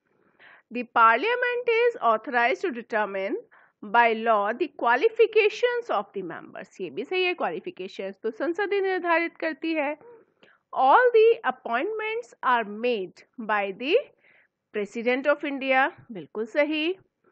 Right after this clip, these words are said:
All the members have to be from Indian Economic Services और इंडियन स्टैटिस्टिकल सर्विस,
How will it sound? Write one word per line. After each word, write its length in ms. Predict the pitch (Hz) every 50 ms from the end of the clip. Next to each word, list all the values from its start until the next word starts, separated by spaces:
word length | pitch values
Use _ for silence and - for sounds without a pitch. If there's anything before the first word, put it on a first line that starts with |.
| _ _ _ _ _ _ _ - -
All 220 | 254 302 403 480 494
the 200 | 523 508 466 392
members 500 | 294 247 240 240 233 233 277 302 359 453 - - - - - 330
have 300 | 302 330 427 480 - - - -
to 100 | 403 403
be 400 | 262 254 302 302 269 214 180 - _ _ _ _ _ _ _ _ -
from 320 | 262 233 226 226 240 247 240 _ -
Indian 420 | 294 330 339 320 403 392 381 330 311 277
Economic 460 | - 240 220 202 202 208 226 247 254 - -
Services 560 | 233 202 147 151 180 180 - 208 202 190 175 - _ _ - _ _ _ _ _ _ _ _ -
और 420 | - 214 220 220 220 226 220 - -
इंडियन 440 | - 233 233 233 233 240 247 247 240
स्टैटिस्टिकल 880 | 226 - - 240 202 185 185 - 190 - - - 220 214 214 - 269 330 539 698 - - _ _ _ _ -
सर्विस, 520 | - 165 - - - - - - - _